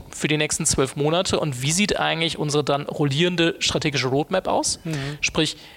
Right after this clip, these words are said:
Speaker 1: welche Features sind da drauf, die wir bauen wollen und welche Wachstumsinitiativen? Die differenzieren wir sehr klar, weil Features ist etwas, was ich neu baue, um die Value Proposition zu verstärken. Wachstumsinitiativen gehen sehr klar auf das bestehende Produkt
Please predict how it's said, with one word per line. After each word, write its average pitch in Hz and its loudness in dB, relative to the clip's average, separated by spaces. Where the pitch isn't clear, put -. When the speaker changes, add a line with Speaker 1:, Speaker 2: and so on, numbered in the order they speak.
Speaker 1:
welche 147 2
Features - 2
sind 220 0
da 208 4
drauf, 202 0
die 202 0
wir 196 2
bauen 190 2
wollen 208 2
und 143 0
welche 147 0
Wachstumsinitiativen? 202 0
Die 165 2
differenzieren 160 2
wir 143 4
sehr 123 0
klar, - -2
weil 131 0
Features - 2
ist 180 2
etwas, 156 0
was 139 2
ich 139 0
neu 156 4
baue, 170 2
um 151 -2
die 139 2
Value 156 0
Proposition 156 0
zu - -4
verstärken. 147 -2
Wachstumsinitiativen 165 0
gehen 147 2
sehr 143 2
klar 165 0
auf 151 0
das 139 -2
bestehende 151 -2
Produkt 170 -2